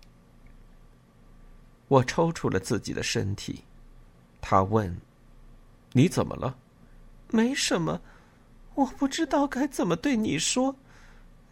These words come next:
那些是没法说出口的话。”他把我拉到他的怀里，我吻了他。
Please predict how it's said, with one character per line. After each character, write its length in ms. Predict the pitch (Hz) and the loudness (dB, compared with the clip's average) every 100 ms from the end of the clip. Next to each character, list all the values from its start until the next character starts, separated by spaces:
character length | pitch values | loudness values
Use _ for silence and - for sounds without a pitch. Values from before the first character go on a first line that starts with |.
| - | -8
那 160 | 240 | -6
些 240 | 220 - 254 | -2 0 2
是 160 | 247 | 2
没 220 | 226 202 233 | 4 6 6
法 180 | 226 | 6
说 300 | 226 - 269 269 | 4 2 0 2
出 160 | 277 | -2
口 220 | 254 208 | 2 2
的 120 | - 160 | 2 0
话。” 340 | - 220 190 - - - - - - - - - - - - - - - - - - - - - | 0 0 0 -8 -20 -20 -20 -20 -20 -20 -20 -20 -20 -20 -20 -20 -20 -20 -18 -16 -16 -18 -20 -16
他 140 | - 208 | -2 0
把 180 | 165 165 | 2 2
我 140 | 127 | 2
拉 200 | 117 147 | 2 0
到 140 | 143 | 0
他 140 | 117 156 | 0 -2
的 100 | 117 | -2
怀 300 | - 82 73 | -2 -2 0
里， 260 | - - - - - - - - | -2 -4 -10 -16 -20 -20 -20 0
我 160 | 107 95 | 4 6
吻 260 | 101 76 - | 6 0 0
了 120 | - | -6
他。 220 | 127 - | -6 -10